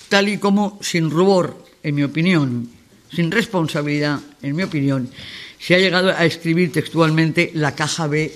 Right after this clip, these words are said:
de la exalcaldesa. Ve usted, la alcaldesa no ha tenido nunca una caja B.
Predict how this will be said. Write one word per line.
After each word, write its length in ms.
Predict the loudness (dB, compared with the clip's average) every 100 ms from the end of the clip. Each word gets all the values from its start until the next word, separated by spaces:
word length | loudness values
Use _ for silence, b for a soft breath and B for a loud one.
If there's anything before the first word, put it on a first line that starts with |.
| -4
de 140 | -4
la 120 | -2
exalcaldesa. 600 | -4 -8 -8 -8 -10 -12 -18 -20 -18
Ve 100 | -18
usted, 180 | -18 -20 B B B B
la 80 | -6
alcaldesa 440 | -2 0 0 0 -2
no 80 | -2
ha 40 |
tenido 340 | 0 2 0 0
nunca 360 | 0 0 -6 -6
una 180 | -2 -2
caja 240 | -4 -10 -10
B. 160 | -14